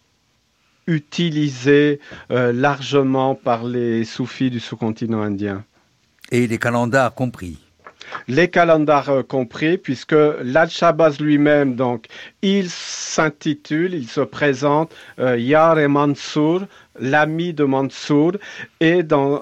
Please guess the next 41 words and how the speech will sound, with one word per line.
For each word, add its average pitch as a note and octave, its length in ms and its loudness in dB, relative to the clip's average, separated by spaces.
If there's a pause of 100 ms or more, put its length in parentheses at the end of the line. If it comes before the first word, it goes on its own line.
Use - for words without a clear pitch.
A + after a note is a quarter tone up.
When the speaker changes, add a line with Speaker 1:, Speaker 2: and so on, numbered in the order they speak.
Speaker 1:
dans C3 100 -2
Speaker 2:
Mansour C3 380 4
Speaker 1:
un D3 40 4
Speaker 2:
étant C#3+ 280 4
Speaker 1:
de C#3 80 2
Speaker 2:
le B2+ 40 2
prénom D#3 520 2
de A#2 100 0
Hallaj. F2+ 500 0
Speaker 1:
Voilà, D3 380 2 (260)
<laughs> - 240 -14
oui, C3 180 0
m-, C#3 180 -2 (180)
le B2 160 -2
prénom C3 460 0
de, A2+ 360 -2
de A2+ 120 -6
Hallaj. A#2 560 -2 (320)
Et, D3 320 2 (100)
euh, B2+ 420 0
dans C3+ 320 -2
un E3 120 2
de E3 60 -8
ses D#3 220 2
vers, D3+ 540 2
l'Al-Shabazz C#3 640 0
va C3+ 140 0
jusqu'à B2+ 460 -2
dire C#3 380 -2 (360)
qu'il D#3+ 380 0 (160)
danse, D#3+ 540 0
qu'il C3+ 400 -2
danse D#3+ 560 0
jusqu'à D3+ 600 0
la C#3 160 2
potence. C#3 800 -2 (280)
Donc C#3+ 300 -4
la C#3 120 4
potence, C#3 640 0
le B2 100 -2
gibet, B2+ 580 2